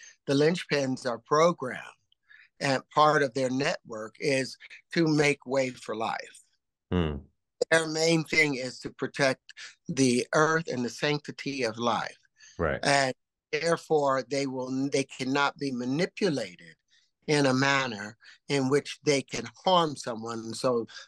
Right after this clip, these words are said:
Speaker 1: what the, what Israel were intending for their potential use, they would have never been allowed to do that, you know, unless it was defending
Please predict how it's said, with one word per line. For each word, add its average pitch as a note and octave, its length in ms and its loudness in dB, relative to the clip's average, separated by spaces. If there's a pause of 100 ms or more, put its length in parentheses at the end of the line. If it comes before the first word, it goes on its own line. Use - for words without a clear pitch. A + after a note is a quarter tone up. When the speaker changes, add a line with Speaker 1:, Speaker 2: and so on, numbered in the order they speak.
Speaker 1:
what C3+ 360 4 (480)
the, B2+ 680 0
what C3+ 220 0
Israel C3+ 720 2 (600)
were B2 400 2
intending D3 720 2
for B2 420 2
their A#2+ 180 -4
potential A2+ 580 -6
use, C3+ 400 4 (300)
they C#3+ 140 6
would B2+ 160 0
have A#2 120 -2
never B2+ 500 2 (180)
been C3 320 2
allowed A#2+ 540 -2 (200)
to C3 120 -10 (120)
do C#3+ 300 2
that, F#2 320 -10 (420)
you C3 180 4
know, A2+ 380 -2
unless B2 520 0
it A#2+ 240 -8
was A#2+ 280 -6
defending A2+ 840 2